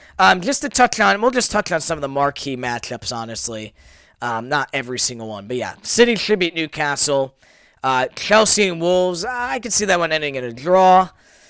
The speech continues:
Uh, Brighton, Man United could be a draw as well. Liverpool, Tottenham, I think, will be a draw. But again, mark on your calendars that game. That should be a great contest. Again, I think this is the biggest game that's left because it has implications, massive implications,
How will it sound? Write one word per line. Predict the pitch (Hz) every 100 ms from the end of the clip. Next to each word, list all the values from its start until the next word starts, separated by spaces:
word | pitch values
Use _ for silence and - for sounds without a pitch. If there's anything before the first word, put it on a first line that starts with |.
| - _ -
Uh, | 165 147
Brighton, | - 185 214 196
Man | 190
United | 175 160 165 180 175
could | 175
be | 160
a |
draw | 143 143 143
as | 135 120
well. | 135 139 143 147 - _ _ _ - _ _ - _ _ _ _ _ -
Liverpool, | 123 214 277 - 180
Tottenham, | - 180 170 160
I |
think, | 156 170 156
will |
be | 151
a | 143
draw. | 135 147
But | 139
again, | 135 143 131
mark | 147 208 208
on | 180 175 170 _ -
your | 160
calendars | - 156 160 156 147
that | 151 147
game. | 147 147
That | 147 151
should | 151
be | 143
a | 127
great | 110 151 170 180 - _ _
contest. | - 165 180 - 196 214 - - _ _ _ _
Again, | 180 160 147
I | 156
think | 170 226
this | 208
is | 170
the | 170
biggest | 139 180 202 -
game | 180 180
that's | 151 -
left | 151 202
because | 190 170 147
it |
has | 147 147
implications, | 170 156 151 151 143 147 147 -
massive | 131 165 214 185 151
implications, | 123 117 127 120 113 110 -